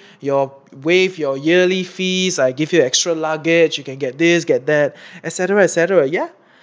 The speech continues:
So they get you to sign thinking that it's extremely harmless, you know, "I'll just get a card lor, yeah, no, no harm lah, I got extra perks. If I need it, I could use the card, right? If I don't need it, I get a luggage, fair?" But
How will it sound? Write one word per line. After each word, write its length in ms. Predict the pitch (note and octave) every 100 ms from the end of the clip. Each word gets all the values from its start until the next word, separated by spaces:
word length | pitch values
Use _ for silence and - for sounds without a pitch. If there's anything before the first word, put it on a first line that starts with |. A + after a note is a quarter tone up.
| - -
So 200 | D4 A#3 _ _
they 200 | F#3+ B3+
get 160 | B3+ B3+
you 100 | A#3
to 160 | A#3+ F3
sign 320 | - A3+ A3+
thinking 380 | D4 D4+ E4 C4
that 100 | F3
it's 100 | F3+
extremely 680 | F3+ - C4 C4 B3+ A#3+
harmless, 800 | G#3+ - F3 F#3+ G3 D#3 B2 -
you 40 | F#3
know, 140 | C4+
"I'll 160 | - A3+
just 200 | A#3 A#3
get 180 | G3 D#3
a 20 |
card 300 | - F3 D3+
lor, 300 | D#3+ D#3+ D#3
yeah, 100 | F3
no, 180 | G3 A#3 F#3+
no 140 | A3+
harm 240 | B3 C4
lah, 200 | C4 B3
I 20 | E3
got 80 |
extra 280 | D3 - G#3
perks. 520 | G#3 - G3 G3 - - - -
If 120 | D#3
I 100 | D3+
need 240 | D#3 F3+ G3+
it, 80 | F#3+
I 80 |
could 240 | D3 D3 C3+
use 120 | E3
the 80 | C3
card, 460 | - D3 C#3+ B2+
right? 300 | - F3 G3
If 100 | D3+
I 80 | D3
don't 180 | E3 G#3
need 180 | G#3 G#3
it, 20 |
I 80 | F3
get 140 | F3+
a 20 |
luggage, 460 | F#3+ A#3 B3+ D#3+ -
fair?" 280 | F#3+ G#3 A3+ _ _ - _ _ _
But 340 | G3 F3 -